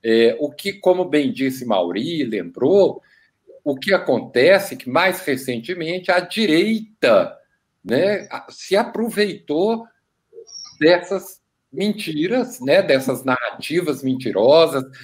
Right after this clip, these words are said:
de, dessa invenção de fatos, de eventos, de acontecimentos, pra uso político, né? Então, eu acho que é, é, é legal também a gente ter em mente que isso não é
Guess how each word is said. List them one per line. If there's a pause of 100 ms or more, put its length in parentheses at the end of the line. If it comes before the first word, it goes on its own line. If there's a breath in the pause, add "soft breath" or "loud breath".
(340 loud breath)
de,
dessa
invenção
de
fatos, (360 loud breath)
de
eventos,
de
acontecimentos, (420 loud breath)
pra
uso
político, (600)
né?
Então,
eu
acho
que
é,
é,
é
legal
também
a
gente
ter
em
mente
que
isso
não
é